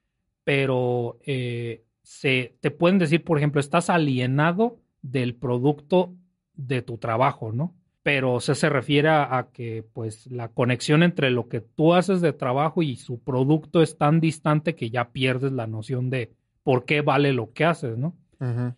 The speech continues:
Speaker 1: Entonces, es, a eso se refiere con estar alienado, ¿no? Pero por el término alien y el, y que en original en estas obras venían más del, eh, alemán, o sea, que es más técnico en esos términos,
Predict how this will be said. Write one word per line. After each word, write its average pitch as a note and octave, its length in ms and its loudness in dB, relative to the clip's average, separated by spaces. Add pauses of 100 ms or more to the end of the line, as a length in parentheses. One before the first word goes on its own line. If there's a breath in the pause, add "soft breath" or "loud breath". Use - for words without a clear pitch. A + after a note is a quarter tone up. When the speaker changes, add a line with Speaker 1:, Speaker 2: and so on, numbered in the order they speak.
(160)
Speaker 1:
Entonces, E3+ 440 2 (120)
es, D3 340 2
a D3+ 80 0
eso E3 140 0
se F#3+ 80 4
refiere E3 260 0
con C#3 180 -2
estar D3 300 -2
alienado, C3+ 800 0
¿no? E3 240 -4
Pero C3+ 300 0
por C3 220 -2
el B2 140 -2
término F#3 600 2
alien E3+ 500 2
y C3 100 -6
el, A#2 460 -6
y B2+ 120 -10
que - 180 -6
en A#2 240 -4
original A#2+ 580 -2
en D3 100 2
estas C#3 280 -2
obras C#3 220 2
venían B2 340 0
más B2+ 260 0
del, A#2+ 300 -4 (420)
eh, G#2 320 -12
alemán, B2 640 0
o C3 40 -10
sea, A#2 120 -8
que B2+ 160 -2
es B2 100 0 (180)
más C3 320 -2
técnico C3+ 460 -4
en A2+ 100 -6
esos A#2+ 300 -8
términos, F3 400 0